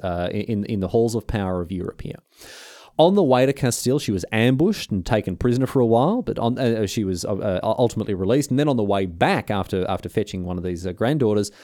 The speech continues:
the soldiers that were escorting her were attacked and some of them died. So there's no end to the action that her life saw. Even, you know, e-, even approaching the age of eighty, Eleanor is still, you know, having a very, very rich and exciting experience.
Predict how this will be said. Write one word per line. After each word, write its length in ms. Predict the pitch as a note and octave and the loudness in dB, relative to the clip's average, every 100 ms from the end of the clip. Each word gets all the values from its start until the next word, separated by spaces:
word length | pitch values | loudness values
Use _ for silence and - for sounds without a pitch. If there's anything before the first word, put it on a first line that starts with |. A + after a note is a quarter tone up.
| - - | -16 -4
the 120 | A#2+ | -2
soldiers 480 | - B2 E3 D#3+ B2+ | 2 4 4 4 2
that 140 | A#2+ | 2
were 100 | A2 | 2
escorting 540 | A2 - - F3+ F#3+ C3+ | -2 -2 2 4 4 2
her 240 | A2+ G2+ - _ _ | 2 0 -4 _ _
were 160 | - A2+ | -2 0
attacked 520 | G#2 - E3 - - | 0 -2 -2 -4 -4
and 100 | A#2+ | 0
some 160 | - C3 | 2 2
of 60 | |
them 120 | A2 F#2+ F2 | 0 -4 0
died. 560 | C3 E3 F#2 E2+ B2+ | 2 4 2 -2 -4
So 120 | C3 | 0
there's 160 | C3 B2 | 2 2
no 400 | C#3 G#3 D#4 A#2+ - | 4 4 4 0 2
end 260 | A2+ E3+ | 2 4
to 80 | C3 | 2
the 160 | G#2 G2 | 2 4
action 360 | B2 - A2 | 2 2 -4
that 100 | F2 | -2
her 120 | F#2+ F2+ | -2 0
life 280 | F2 F2+ | 0 -2
saw. 200 | - F2 | -2 -2
Even, 320 | A2 C#3+ G2+ F2+ | 0 0 -2 -2
you 120 | A#2 | -2
know, 140 | F2 | 0
e-, 180 | G#2+ C#3 | -2 0
even 220 | B2+ C3+ | -2 -2
approaching 400 | F2+ - A2+ - | -2 0 0 0
the 80 | F#2+ | -2
age 160 | F#2+ F2 | -2 -4
of 80 | E2 | -4
eighty, 400 | F#2+ A#2 A#2+ G#2 | -2 -2 -2 -4
Eleanor 360 | F#2+ A2+ G#2 F2 | 0 0 0 -2
is 120 | E2+ | -4
still, 580 | - - - D#3+ A#2 D2 _ | -6 -6 -2 0 0 -2 _
you 120 | - F#2+ | -8 -8
know, 120 | E2+ - - - - - - | -8 -16 -20 -20 -20 -12 0
having 240 | A#2+ B2 | 2 4
a 80 | A#2 | 2
very, 400 | G#2+ F#3+ G#3 C3 | 4 6 6 2
very 340 | A2 D#3 A#2 | 2 2 4
rich 280 | A2 D3+ - | 4 2 0
and 60 | A#2 | -2
exciting 420 | - A#2 G2 F#2+ | 0 0 2 0
experience. 800 | F2 - A2+ G#2 - - C3+ | -4 -4 -2 -2 -6 -8 -10